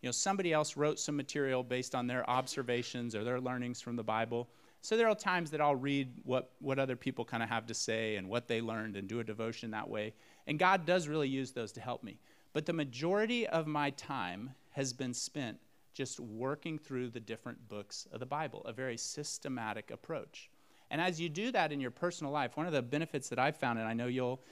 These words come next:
experience this as well, is when you do that, you're exposing yourself to a wide list of ideas that God can speak to you about.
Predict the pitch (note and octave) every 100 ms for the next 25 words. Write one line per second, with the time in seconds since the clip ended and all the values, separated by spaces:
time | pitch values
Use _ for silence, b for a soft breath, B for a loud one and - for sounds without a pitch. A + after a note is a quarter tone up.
0 | B B C3+ - D3+ D3 - B2+ A#2+ A2
1 | D3 B2 - B B C3 C3+ G3 A3+ G#3+
2 | A#3 D#3 E3 D3+ G3+ G3+ - - - F3
3 | G3 G3 E3+ C3+ G#2+ - G2 F2+ B2 -
4 | - - - D3+ C3 A2+ A2+ C3 D#3 F#3
5 | F#3+ F#3+ D#3+ D3 D3+ C#3 - - - A#2+
6 | A2 G#2+ B2 G2+ F#2+ F#2+ - A2+ B2 B2
7 | B2 A#2+ - A2+ - - B2 - - F#2
8 | - G1+ -